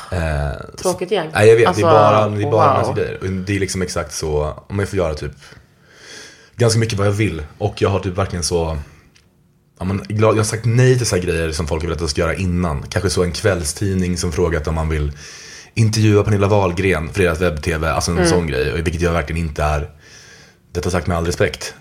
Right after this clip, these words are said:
Speaker 1: till Pernilla Wahlgren, men så här, jag är inte så intresserad av det, liksom.
Speaker 2: Nej.
Speaker 1: Och inte gjort såna grejer och,
Speaker 2: Men det är
Speaker 1: eh,
Speaker 2: kanske inte heller ditt skrå, liksom.
Speaker 1: Nej, det är det verkligen inte heller,
Speaker 2: Nej.
Speaker 1: tycker jag.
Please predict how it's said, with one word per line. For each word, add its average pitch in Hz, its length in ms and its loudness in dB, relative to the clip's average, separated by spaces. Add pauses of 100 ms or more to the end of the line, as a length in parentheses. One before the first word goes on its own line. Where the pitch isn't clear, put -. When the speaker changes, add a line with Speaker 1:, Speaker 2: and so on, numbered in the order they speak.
(140)
Speaker 1:
till 85 120 -8
Pernilla 90 200 2
Wahlgren, 90 340 4
men 85 140 0
så 82 80 -2
här, 69 80 -2
jag 87 60 2
är 90 40 4
inte 87 100 0
så 87 60 0
intresserad 92 460 2
av 76 80 -2
det, 67 160 -4
liksom. - 300 -8
Speaker 2:
Nej. 165 140 4
Speaker 1:
Och - 60 4
inte 82 160 0
gjort 90 180 0
såna 80 180 -2
grejer 82 400 0
och, 76 100 -10 (160)
Speaker 2:
Men 78 160 -2
det - 60 4
är - 60 0
Speaker 1:
eh, - 80 0
Speaker 2:
kanske 294 220 -2
inte 285 120 -2
heller 233 280 2
ditt 208 200 -2
skrå, 135 600 0
liksom. 135 400 -6
Speaker 1:
Nej, 87 300 2
det 98 100 -2
är 90 40 0
det 90 60 0
verkligen 85 380 -4
inte 82 180 -6
heller, 80 280 -4
Speaker 2:
Nej. 196 140 0
Speaker 1:
tycker 180 120 -2
jag. 113 100 -6